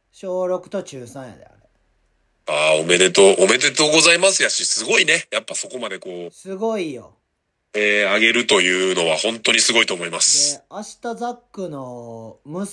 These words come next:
Speaker 1: 子、俺マンツーマンのレッスンやわ。
Speaker 2: おー。じゃあ、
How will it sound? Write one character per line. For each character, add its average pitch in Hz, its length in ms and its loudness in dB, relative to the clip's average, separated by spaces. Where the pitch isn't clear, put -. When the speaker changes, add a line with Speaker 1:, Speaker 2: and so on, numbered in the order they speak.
Speaker 1:
子、 180 560 2
俺 151 180 -4
マ 139 180 -6
ン 143 80 -10
ツ 165 180 -8
ー 147 40 -4
マ 117 140 -12
ン 101 60 -16
の 98 80 -16
レ 208 80 -14
ッ 104 40 -14
ス - 220 -20
ン 73 60 -20
や 65 100 -20
わ。 50 180 -20
Speaker 2:
お - 20 8
ー。 135 560 10
じ 117 120 4
ゃ 87 240 4
あ、 - 100 -6